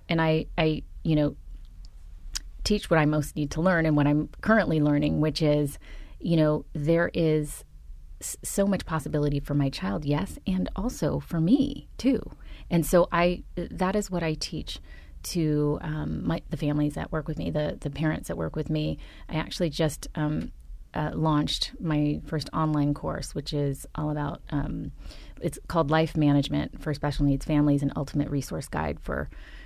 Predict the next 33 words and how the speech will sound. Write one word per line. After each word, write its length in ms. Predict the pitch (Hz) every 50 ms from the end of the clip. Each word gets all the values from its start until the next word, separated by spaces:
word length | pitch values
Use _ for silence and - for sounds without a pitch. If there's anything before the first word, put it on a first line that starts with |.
| - -
creating 300 | - - 165 147 143 143
a 40 | 143
thriving 460 | 143 - 160 147 143 143 147 143 139
life. 460 | 139 147 151 156 190 - - - - - - - - - - -
And 180 | - 160 156 147
so 400 | - - 165 156 151 151 - -
I 100 | - 156
talk 480 | 147 - - - 180 175 180 190 - -
a 60 | -
lot 280 | 160 156 147 151 151 151
about 420 | 147 151 151 151 147 151 147 - - -
logistical, 1000 | 156 160 - - - 233 - - - 214 - 208 202 180 175 170 170 170 175 185 - - -
you 180 | - 165 165 151
know, 140 | 143 139 143
practical 720 | - - 214 190 180 - - - 175 - - 175 160 147
hints 280 | 139 143 170 151 - -
and 140 | 156 147 147
tips 440 | - - 151 143 - - - - 151
of 240 | 143 139 143 - - -
sort 160 | - - 151
of 80 | 143 -
getting 240 | - 151 147 147 151
through 140 | 143 156 147
this 160 | 143 139 -
journey, 280 | - 156 147 147 143 143
but 140 | 143 143
I 100 | 151 147 151
also 480 | - 151 147 147 - 165 165 160 156 - -
really 240 | 156 151 147 143
tap 320 | 143 - - 139 139 - -
into 600 | 147 147 156 143 - 156 147 147 143 143 143 143 - - -
emotional 840 | 151 156 151 147 143 143 139 - - 151 147 - - - - 147 - - - - - -
self-care, 880 | - - - 131 - - - 208 214 196 175 170 160 156 156 156 156